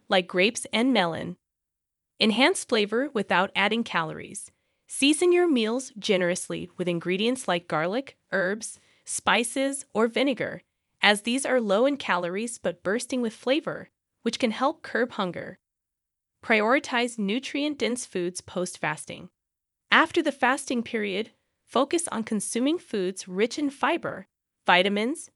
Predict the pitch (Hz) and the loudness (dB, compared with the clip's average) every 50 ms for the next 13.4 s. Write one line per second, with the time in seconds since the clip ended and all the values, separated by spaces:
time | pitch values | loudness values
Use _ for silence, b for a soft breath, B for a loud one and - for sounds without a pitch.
0 | _ _ _ 190 185 202 208 208 196 196 226 277 339 - - - - 208 202 214 | _ _ _ -2 0 2 2 2 2 0 0 0 -2 -4 -6 -2 0 0 2 2
1 | 214 220 247 311 330 - - 196 160 - - - - - - 196 - - - 196 | 4 4 4 2 2 0 -2 -4 -4 -4 -6 -10 -12 -12 -12 -12 -6 -2 0 0
2 | 196 - 202 202 190 190 190 - - - 180 180 196 220 - - - 269 254 226 | 0 0 -2 0 0 0 -2 -4 -6 -4 0 0 0 0 -2 -2 -4 -2 -2 -2
3 | 185 170 160 160 - - - - 190 - - _ _ _ _ _ - - 240 208 | -2 -2 -4 -6 -6 -8 -8 -10 -10 -12 -14 _ _ _ _ _ 0 2 2 4
4 | 214 247 294 311 - 254 - - 285 294 - 277 226 - - 170 135 - - - | 4 4 4 4 0 -2 0 -2 -2 0 0 -2 -4 -4 -6 -8 -10 -10 -12 -16
5 | - b b b b b b b - 214 220 220 - 254 240 - - 349 330 269 | -18 b b b b b b b 0 0 2 2 2 0 0 0 0 -2 0 -2
6 | 208 - - 208 - 175 196 247 269 285 233 202 180 175 180 - - 180 196 233 | -4 -6 -8 -8 -4 -2 0 0 2 4 4 4 4 4 2 0 -2 -2 -2 -2
7 | - - - - 196 233 269 269 - 254 294 285 240 180 151 143 147 147 - - | -4 -6 -6 -4 -2 -2 0 0 0 0 0 0 -2 -4 -4 -4 -6 -8 -8 -10
8 | 131 - - - - _ _ _ _ _ _ _ _ _ _ _ _ - 202 208 | -10 -12 -12 -16 -20 _ _ _ _ _ _ _ _ _ _ _ _ 2 2 2
9 | 202 185 196 214 262 302 269 240 190 190 202 220 247 - - - 190 160 156 156 | 4 4 4 6 6 4 4 2 0 0 0 -2 -4 -6 -2 0 0 0 0 0
10 | 160 180 - - 190 190 - 185 - - - - 247 262 - - 294 311 - - | -4 -6 -4 -4 -4 -4 -2 -4 -6 -4 0 0 0 0 0 -2 -4 -4 -4 -2
11 | 220 190 180 - - - 247 269 269 302 302 254 262 277 269 - - 175 156 - | -2 -2 -2 -2 -4 -2 -2 0 0 0 -2 -2 -2 -4 -4 -4 -4 -2 -2 -4
12 | - - - - - _ _ _ _ _ _ _ _ _ _ - 202 226 247 233 | -6 -10 -12 -14 -16 _ _ _ _ _ _ _ _ _ _ 2 4 4 2 0
13 | 202 170 - - - - - | -2 -6 -6 -8 -12 -20 -20